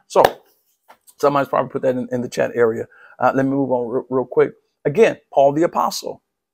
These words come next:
strategy. He didn't just have wisdom, strategy. God gave him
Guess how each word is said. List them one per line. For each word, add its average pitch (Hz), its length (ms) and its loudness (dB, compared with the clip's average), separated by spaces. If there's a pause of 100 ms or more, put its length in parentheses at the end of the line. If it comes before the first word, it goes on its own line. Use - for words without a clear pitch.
(100)
strategy. - 680 -2
He 208 140 0
didn't 240 200 0
just 214 180 -4
have 156 220 -6
wisdom, 143 400 -2 (260)
strategy. 127 680 -2
God 127 300 -2
gave 131 300 -2
him 131 240 -6